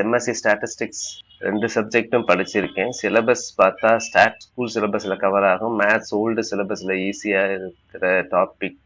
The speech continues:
தான் இருக்கு. இந்த சப்ஜெக்ட் சூஸ் பண்ணா எப்ப சொல்லு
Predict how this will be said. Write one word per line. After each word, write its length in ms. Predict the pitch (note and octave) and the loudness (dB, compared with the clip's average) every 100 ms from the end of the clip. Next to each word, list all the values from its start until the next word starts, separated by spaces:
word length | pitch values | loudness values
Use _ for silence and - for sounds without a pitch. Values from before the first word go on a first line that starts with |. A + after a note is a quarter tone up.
| - G2 | -2 2
தான் 180 | G2+ G2+ | 4 4
இருக்கு. 320 | F2+ - G2 C3+ - - - - - _ _ - | -2 -4 -4 -4 -4 -4 -4 -8 -16 _ _ -8
இந்த 140 | G2+ G2+ - | -2 0 0
சப்ஜெக்ட் 420 | G#2 G#2 A#2+ - - | -2 0 -2 -4 -2
சூஸ் 240 | A#2 A2+ - - - - - - _ - | -2 -2 -10 -14 -14 -16 -18 -20 _ -8
பண்ணா 360 | D#2 F#2 F#2 A2+ A#2+ | -6 -4 -6 -4 -2
எப்ப 280 | G#2 - G#2+ - | -4 -6 -8 -4
சொல்லு 360 | F#2 F2+ F#2 | -6 -4 -4